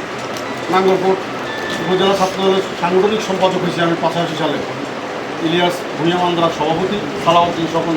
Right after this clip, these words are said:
সাধারণ সম্পাদক, ওনারা আমাকে বানাইছে। আমি একানব্বইতে নির্বাচনের মাধ্যমে থানা ছাত্র দলের সেক্রেটারি হয়েছি। আমি ছিয়ানব্বইতে থানা ছাত্র দলের সভাপতি হয়েছি।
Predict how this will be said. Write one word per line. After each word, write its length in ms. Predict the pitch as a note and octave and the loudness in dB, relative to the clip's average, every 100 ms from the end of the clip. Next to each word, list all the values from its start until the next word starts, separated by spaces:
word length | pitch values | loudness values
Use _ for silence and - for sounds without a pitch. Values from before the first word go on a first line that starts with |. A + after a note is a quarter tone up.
| D#3+ | 0
সাধারণ 300 | D#3 D3+ C#3+ | 0 -2 -2
সম্পাদক, 380 | D#3 D#3 D3+ C#3+ - - - - - - D3+ | -4 0 0 0 -2 -6 -6 -6 -6 -4 0
ওনারা 180 | E3 E3+ | 4 4
আমাকে 280 | D#3+ D#3+ E3 | 4 2 0
বানাইছে। 640 | D3 C#3 - - - - - - - - - - | 0 0 -4 -6 -6 -6 -6 -8 -8 -8 -6 -4
আমি 180 | E3 F3+ | 2 4
একানব্বইতে 600 | F#3+ F#3 F3+ F3 F3+ F#3 | 4 4 4 2 4 4
নির্বাচনের 520 | E3+ F3 F3+ F3 F3 | 4 4 2 2 2
মাধ্যমে 380 | E3+ E3 F3 E3+ - | 2 2 0 -2 -2
থানা 140 | D#3 D#3+ | -2 -2
ছাত্র 240 | E3 E3 | -2 -2
দলের 80 | D#3+ D3+ | -2 -2
সেক্রেটারি 280 | D3 D#3 D#3 | 0 2 2
হয়েছি। 260 | D3 - - - - - - - - - - - - - | 0 -4 -6 -6 -6 -6 -8 -8 -8 -8 -8 -8 -8 -6
আমি 160 | D3+ F3 | 0 2
ছিয়ানব্বইতে 680 | - F3+ F#3 F#3 F3 F#3 F#3 D#3+ | 2 2 4 4 2 4 4 2
থানা 140 | E3+ | 0
ছাত্র 220 | E3+ E3 | -2 -2
দলের 120 | F3 | -2
সভাপতি 420 | E3+ D#3+ F3 F3 E3 | -2 0 0 0 -2
হয়েছি। 220 | C#3+ A2+ | -4 -6